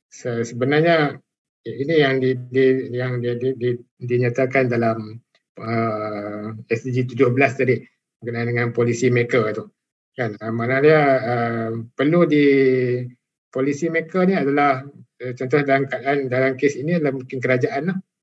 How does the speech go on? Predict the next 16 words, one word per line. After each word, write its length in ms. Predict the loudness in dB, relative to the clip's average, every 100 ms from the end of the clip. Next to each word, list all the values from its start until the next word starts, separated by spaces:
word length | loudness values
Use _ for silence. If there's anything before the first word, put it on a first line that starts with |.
| _ -10
kan. 240 | -8 -8 -16 _ _
Eh, 160 | -6 0
perlu, 400 | 6 6 8 4
perlu 240 | 4 2
menetapkan 960 | 2 -2 0 -2 0 0 2 0 -2 -6 -4
had 200 | -2 -2 -2 0
dan 160 | 2
limit 400 | 2 2 2 0
lah 120 | -6 -8 _ _ _ _ _ _
untuk, 720 | -2 0 2 4 4 2 -2
eh, 520 | -2 0 -2 -2 -4 -6 -8
untuk 240 | -6 -8 -6
contohnya 640 | -4 -2 0 0 -2 -4
kalau 560 | -4 -4 -4 -4 -6 -8
menggunakan 560 | -6 -4 -2 -2 -2 -4
kertas, 560 | -6 0 0 0 -6